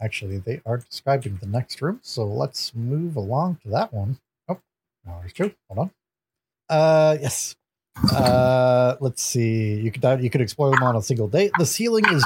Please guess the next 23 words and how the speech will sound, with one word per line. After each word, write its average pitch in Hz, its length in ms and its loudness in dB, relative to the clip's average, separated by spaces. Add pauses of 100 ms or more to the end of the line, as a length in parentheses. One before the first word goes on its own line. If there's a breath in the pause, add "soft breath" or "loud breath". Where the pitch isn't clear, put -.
bright 156 380 0
with 123 240 -2
rainbows 156 640 0
trapped 143 320 0
in 123 80 0
hundreds 165 500 0
of 143 180 -2
crystal - 280 -4
formations 135 600 0
combining 139 680 0
to 135 100 -4
create 135 400 -2 (340 loud breath)
a 139 120 4
warm 160 600 2
and 139 140 4
inviting 160 600 2
illumination. 127 760 -2 (600 loud breath)
Looking 190 440 0
down 160 440 4
is 120 220 2
a 127 80 4
dizzying 185 760 0
experience. 151 840 -4